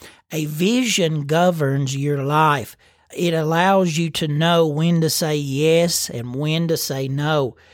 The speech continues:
to many things. If opportunity comes to you and, and it, and it doesn't align with your vision, it's much easier to say no to that. But if you don't have a vision,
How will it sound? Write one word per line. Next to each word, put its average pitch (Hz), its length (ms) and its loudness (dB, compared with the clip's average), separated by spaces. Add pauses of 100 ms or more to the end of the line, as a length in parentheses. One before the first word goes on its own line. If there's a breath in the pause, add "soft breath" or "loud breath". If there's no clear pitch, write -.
(240 soft breath)
to 156 140 -2
many 147 320 0
things. 151 540 2 (300 loud breath)
If 147 280 -2
opportunity 160 720 0
comes 160 380 0
to 160 100 -4
you 160 400 2
and, 135 260 -2
and 135 180 -4
it, 123 100 -10 (240)
and 139 200 -4
it 135 160 -16
doesn't 165 500 2 (220)
align 160 640 2
with 156 240 -2
your 147 120 -2
vision, 165 640 0 (680 loud breath)
it's 143 260 -4
much 160 320 2
easier 147 420 0
to 139 80 0
say 135 320 -2
no 139 540 2
to 147 160 -4
that. 131 300 -8 (440 loud breath)
But 143 140 -2
if 131 100 -2
you 160 120 -2
don't 190 240 4
have 254 260 -2
a 226 80 2
vision, 143 560 -4